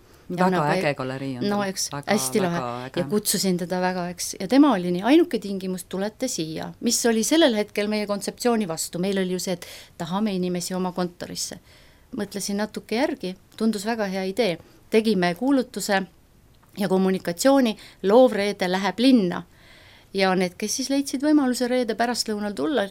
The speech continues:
Speaker 1: kohtusimegi Ren-, Rene galeriis, ehk tema tundis ennast seal hästi,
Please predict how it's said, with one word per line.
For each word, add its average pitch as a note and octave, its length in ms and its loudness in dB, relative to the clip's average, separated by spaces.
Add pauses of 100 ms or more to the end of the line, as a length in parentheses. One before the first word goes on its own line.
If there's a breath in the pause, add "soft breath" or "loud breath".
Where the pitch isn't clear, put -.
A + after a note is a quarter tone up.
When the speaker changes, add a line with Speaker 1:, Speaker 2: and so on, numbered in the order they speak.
(140)
Speaker 1:
kohtusimegi F#3 640 -6
Ren-, A3+ 220 2 (100)
Rene G#3+ 320 4
galeriis, B3+ 540 0 (340 loud breath)
ehk - 160 -12
tema B3 240 6
tundis F3+ 320 -6
ennast F#3 320 -2
seal D4+ 220 4
hästi, C4 400 0